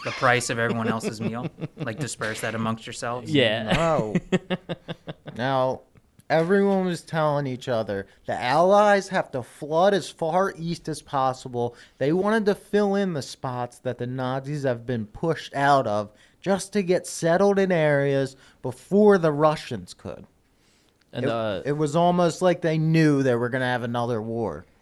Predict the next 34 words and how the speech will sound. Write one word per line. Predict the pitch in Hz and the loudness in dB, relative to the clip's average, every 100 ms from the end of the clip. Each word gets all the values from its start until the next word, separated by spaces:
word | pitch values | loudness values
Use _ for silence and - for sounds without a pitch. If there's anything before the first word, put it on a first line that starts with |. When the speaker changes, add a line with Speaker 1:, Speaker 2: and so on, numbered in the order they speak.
| _ _ | _ _
Speaker 2:
Some | - 175 | -4 -2
of | 196 | 0
the | 160 117 | 0 -2
countries | - 156 175 143 113 | 0 0 2 0 0
that | 110 | 0
were | 117 | 0
in | 110 | -4
the | |
percentage | 101 104 113 120 147 | -6 -6 -2 -2 -2
agreement, | 151 165 175 185 185 - _ _ _ _ _ | -2 -2 -2 -2 -4 -12 _ _ _ _ _
they | 143 226 | 0 0
freed | - 254 170 | 0 -2 0
themselves | 127 - 127 175 | -4 0 -2 -2
from | - 95 | -6 -10
the | 92 | -6
Germans. | 110 120 90 90 | -4 -2 -6 -8
Like | 101 95 | -10 -6
Yugoslavia, | 123 131 165 - 113 127 160 160 151 - | -6 -2 -2 2 2 2 0 -2 -4 -4
their, | 123 107 | -2 -2
their | - - 123 151 | -8 -2 0 2
own | 123 143 135 120 110 98 _ _ | 0 0 -2 -4 -8 -14 _ _
military | 120 131 135 139 123 107 | -4 -2 -2 0 0 0
and | 113 | -4
partisans | 113 117 123 110 92 - _ _ _ _ _ | -2 -2 -4 -8 -12 -16 _ _ _ _ _
drove | - 127 113 | -2 0 0
out | 110 | -2
the | 87 | -4
Germans. | 104 113 85 92 | -8 -8 -8 -10
They | 110 | -6
didn't | 131 | -6
need | 117 113 | -4 -6
any | 110 98 | -6 -6
Russian | 104 - 90 | -6 -8 -10
help. | 104 92 | -8 -8